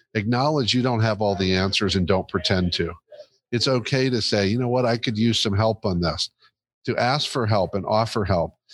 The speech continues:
uh, be incredibly open to feedback from others. 'Cause if you're open, that's vulnerability. I'm, you know, "I really wanna hear what you think about how I'm doing,"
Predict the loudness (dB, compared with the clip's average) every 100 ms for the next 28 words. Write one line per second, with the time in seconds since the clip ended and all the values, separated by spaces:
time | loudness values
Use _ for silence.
0 | -20 -20 -6 -4 0 0 0 0 0 0
1 | 0 0 0 0 -2 -2 -2 0 0 0
2 | 0 0 -2 -2 0 2 2 0 -2 -4
3 | _ _ _ -2 0 0 -2 0 0 0
4 | -2 0 0 0 -2 -2 0 0 0 0
5 | 0 0 0 -2 -2 -2 0 0 2 2
6 | 0 0 0 0 0 0 0 0 0 2
7 | 2 2 2 2 2 2 -2